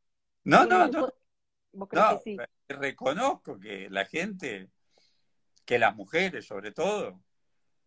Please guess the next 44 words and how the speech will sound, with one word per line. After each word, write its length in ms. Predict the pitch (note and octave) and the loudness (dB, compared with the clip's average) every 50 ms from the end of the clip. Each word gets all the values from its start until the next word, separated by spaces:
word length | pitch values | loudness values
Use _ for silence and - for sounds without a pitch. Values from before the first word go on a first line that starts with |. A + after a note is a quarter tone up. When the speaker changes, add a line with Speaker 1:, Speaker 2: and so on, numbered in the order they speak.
| _ _ _ _ _ _ _ _ _ _ _ _ | _ _ _ _ _ _ _ _ _ _ _ _
Speaker 1:
confían 640 | - C3 B2 B2 A#2+ - - G#3+ A3+ D4+ C#4 C#3+ B2 | -6 -4 -4 -4 -4 -8 -10 -8 -8 -6 -6 -6 -6
en 120 | A#2 A#2 | -6 -4
vos 320 | B2 E3+ A3 A3+ G3+ - - | 0 2 2 2 2 -2 -6
en 100 | A2 G2 | -8 -8
algunas 300 | G#2 B2+ D3 D#3 B2 - | -8 -6 -6 -6 -6 -4
cosas, 400 | - G3+ A3+ G3 - - G#2+ - | -2 -2 -4 -4 -4 -10 -14 -12
pero 200 | - F#2+ F2+ G2 | -10 -6 -4 -2
bueno, 320 | G2 A#2 F#3+ A3 C3 F#2 - _ - - | -2 -2 -2 -4 -6 -10 -14 _ -20 -16
a 120 | - D#2+ E2+ | -14 -14 -10
mí 140 | E2+ G2+ A2+ | -8 -6 -4
me 120 | C#3+ C3+ | -2 0
da 140 | G#2+ F#2 - | 0 0 -2
mucho 280 | - - - - D#2+ D2+ | -4 -10 -20 -20 -20 -20
miedo. 400 | D#2 E2+ G2+ A2 A#2 A2+ F#2+ - _ _ _ _ _ _ - - | -12 -6 -4 -2 -2 -2 -4 -6 _ _ _ _ _ _ -8 -6
Speaker 2:
A 100 | - G3 | -4 -2
mí 100 | G3+ A3 | 0 0
Speaker 1:
Mucho 80 | B3 B3+ | 2 4
Speaker 2:
mal 160 | C4 C#4 D4+ | 4 4 4
Speaker 1:
miedo. 120 | D#4+ E4 D#4+ | 2 0 -2
Speaker 2:
no 20 | |
me 120 | D4 C#4+ C4+ | -2 -2 -4
ha 100 | C4 C4 | -4 -4
ido, 280 | B3+ A#3 G#3 F#3+ F#3 | -4 -4 -4 -4 -6
¿eh? 180 | F3+ F3+ F#3+ G3 | -6 -8 -8 -8
Mal 240 | G3 G3+ G#3 A3 A#3 | -8 -10 -10 -10 -10
no 80 | A#3+ | -12
me 140 | A3+ G#3+ G3 | -14 -14 -14
ha 100 | F#3 F3+ | -14 -12
ido. 760 | F#3+ G#3 A3 A#3 A#3 A#3+ A#3+ A#3+ A#3+ A#3+ A#3+ A#3 A#3 A#3+ B3 A#3+ - _ _ _ _ _ | -10 -8 -8 -6 -6 -6 -6 -6 -6 -6 -8 -8 -8 -10 -12 -16 -20 _ _ _ _ _
Speaker 1:
No, 240 | - F#3 C#3+ F3 F3+ | -2 2 4 6 6
Speaker 2:
Logré 100 | E3 D3+ | 6 6
Speaker 1:
no, 80 | D3+ C#3+ C#3+ | 4 2 2
no. 40 | C#3 - | 0 -2
Speaker 2:
estoquearlo 560 | - - G3+ F3+ - B3 A#3 A3+ A3+ A#3 A#3 | -4 -8 -8 -6 -2 0 2 2 2 0 -2
al 140 | G#3+ G#3+ G#3 | -4 -4 -6
negro, 340 | G#3 A3 A3+ A#3 A3+ A3+ A#3 | -10 -12 -12 -10 -10 -10 -10
lo 100 | A3+ G#3 | -10 -12
estoqueé, 600 | F3+ _ F#3+ F3 - _ _ A3 G#3+ A3 A3 A3 | -12 _ -16 -18 -18 _ _ -8 -6 -6 -6 -6
lo 120 | A3 A3 | -8 -8
conseguí. 300 | - F#3 F3 - - - | -10 -12 -14 -14 -2 4
Speaker 1:
Pobre 500 | C3 C3+ D3 D3 C#3 C3+ - G#2+ G#2+ G#2+ | 6 8 10 10 8 6 4 0 -2 -4
negro, 640 | A2+ - - - _ _ - F#3 D#3 - - G#2 - _ | -6 -6 -10 -16 _ _ -10 -10 -10 -12 -14 -14 -12 _
pobre, 640 | - B2+ B2+ C3 A#2+ A#2 A#2 - - G2 G2 G2 - _ _ _ _ _ _ _ - G2+ G2+ - _ _ _ _ _ _ _ _ | -4 -2 0 0 0 0 0 0 -2 -2 -4 -12 -20 _ _ _ _ _ _ _ -20 -20 -20 -20 _ _ _ _ _ _ _ _
pobre. 720 | _ D#3 D3 C#3+ C#3+ C#3 C#3 C3+ C3 B2+ - - - G2+ G#2 | _ -6 -4 0 0 2 2 2 2 0 0 -2 -4 -6 -8